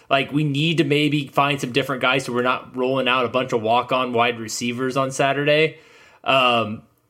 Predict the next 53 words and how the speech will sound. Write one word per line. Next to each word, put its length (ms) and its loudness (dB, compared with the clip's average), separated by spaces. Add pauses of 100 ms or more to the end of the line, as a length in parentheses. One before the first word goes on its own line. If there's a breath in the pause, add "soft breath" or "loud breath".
I, 180 0
I 240 2
think 200 -2
this 160 2
is 120 -2
a 60 0
really 260 2
good 200 -4
game. 200 2
It 100 -6
could 80 -4
be 120 2
a 40 2
nice 280 -2
little 200 0
wrinkle 460 0
to 260 -2 (400 soft breath)
maybe 240 0
run 260 0
fifteen, 400 -4
twenty 300 -4
plays 420 -4
with 140 -10
a 40 -8
fullback 520 -4
in 140 -8
there. 420 -6 (420 soft breath)
Um, 500 -2 (100)
get 160 0
a 40 -2
little 240 2
bit 180 2
more 220 0
power 320 2
and 100 -6
just 160 -6
go 140 2
downhill 580 0
at 140 0
them 200 -2
with 240 -8
Step 380 -2
at 180 0
running 280 -2
back. 300 0
That's 200 -4
why 160 0
I 60 -2
like 280 -2
Step 280 -2
at 120 -4
running 220 -4
back, 360 -2